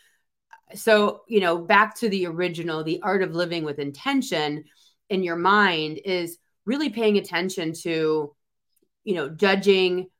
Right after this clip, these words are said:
the things you say, the things that you do, um, living with intention of, like, "What do I wanna do today? How do I wanna live my life? Where do I wanna be,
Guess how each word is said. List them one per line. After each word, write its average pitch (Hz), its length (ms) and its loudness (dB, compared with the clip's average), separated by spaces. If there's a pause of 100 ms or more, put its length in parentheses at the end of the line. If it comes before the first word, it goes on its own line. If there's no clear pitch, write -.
(180)
the 151 100 -8
things 220 340 0
you 208 120 2
say, 170 600 2
the 156 60 -6
things 214 420 4
that 190 140 0
you 180 160 -8
do, 165 580 -4 (480)
um, 156 440 -2
living 220 320 4
with 208 160 2
intention 180 540 -4
of, 156 140 -4
like, 151 240 -2 (160)
"What 185 200 -4
do 214 160 4
I 202 120 6
wanna 185 240 0
do 170 280 0
today? 160 420 0
How 190 200 -2
do 208 140 4
I 196 80 2
wanna 170 240 -2
live 160 220 -6
my 160 180 -4
life? 156 420 -4
Where 196 220 2
do 220 140 4
I 185 120 6
wanna 165 240 -4
be, 160 520 -4